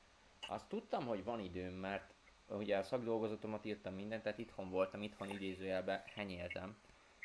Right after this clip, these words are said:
De tudtam, hogy ennek előbb-utóbb vége lesz, és valamit ki kéne találni. Mert az előző vállalkozásunk az csődbe ment, és, vagy hát csődbe vittük pontosabban, és hogy valamit kéne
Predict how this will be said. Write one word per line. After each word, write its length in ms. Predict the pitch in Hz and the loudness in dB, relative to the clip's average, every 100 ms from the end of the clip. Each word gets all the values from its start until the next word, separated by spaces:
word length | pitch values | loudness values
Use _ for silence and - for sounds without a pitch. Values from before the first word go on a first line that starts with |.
| - - | -14 -6
De 160 | 101 110 | 2 4
tudtam, 500 | 220 233 - 127 127 | 4 4 6 6 8
hogy 300 | 131 127 - - | 8 6 2 -6
ennek 280 | - 120 120 | 0 2 6
előbb-utóbb 540 | 143 147 107 110 123 | 8 8 4 2 0
vége 280 | 117 135 95 | 2 2 4
lesz, 240 | 87 107 - | 4 4 2
és 140 | 101 | 0
valamit 320 | 113 110 120 | 4 4 2
ki 100 | - | -6
kéne 300 | - 98 98 | -6 -4 -2
találni. 500 | - 92 87 92 92 - - - | 0 0 0 -4 -6 -12 -20 -8
Mert 320 | 104 107 104 | 2 4 4
az 80 | 113 | 4
előző 420 | 127 123 101 98 | 6 6 2 0
vállalkozásunk 880 | 95 92 92 90 98 90 87 - 90 | 2 4 4 2 0 -2 -2 -8 -8
az 140 | - - | -6 -6
csődbe 320 | - 170 175 | 0 0 2
ment, 300 | 170 165 160 - - - - - - | 0 0 -4 -12 -20 -20 -20 -20 -8
és, 440 | 123 127 127 127 | -2 0 0 -2
vagy 180 | - 90 | -4 -2
hát 120 | - | -2
csődbe 300 | - 101 95 | -2 -2 0
vittük 380 | 90 113 143 139 | -2 -4 -6 -6
pontosabban, 640 | 135 131 135 135 127 139 135 - - - - - | -6 -6 -2 -2 0 -4 -6 -14 -18 -20 -20 -6
és 180 | - 110 | -2 0
hogy 120 | 139 | 2
valamit 280 | 143 113 131 | 6 6 4
kéne 400 | - 113 107 110 | -2 0 2 0